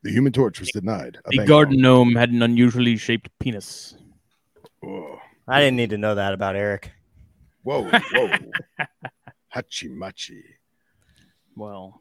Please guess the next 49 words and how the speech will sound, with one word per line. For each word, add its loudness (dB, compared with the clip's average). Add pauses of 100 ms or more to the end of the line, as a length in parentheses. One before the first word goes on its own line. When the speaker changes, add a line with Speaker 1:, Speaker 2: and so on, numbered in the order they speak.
Speaker 2:
this 2
show 0
is -6
brought -2
to -10
you -6
by -4
the -6
wonderful -8
people -6
at -8
Puget -6
Sound -4
Pythons. -4 (1300)
Check -2
'em 0
out. 0
Facebook, -4 (400)
Instagram, -4 (240)
all -10
that -10
good -12
stuff. -6 (180)
Good -10
people. -6 (140)
Had -8
'em -8
on -6
not -10
that -8
long -8
ago. -8
You -6
can -10
go -10
back -8
and -12
listen -12
to -8
what -10
they've -10
been -6
up -14
to -8
and -8
what -8
they've -10
been -10
doing. -6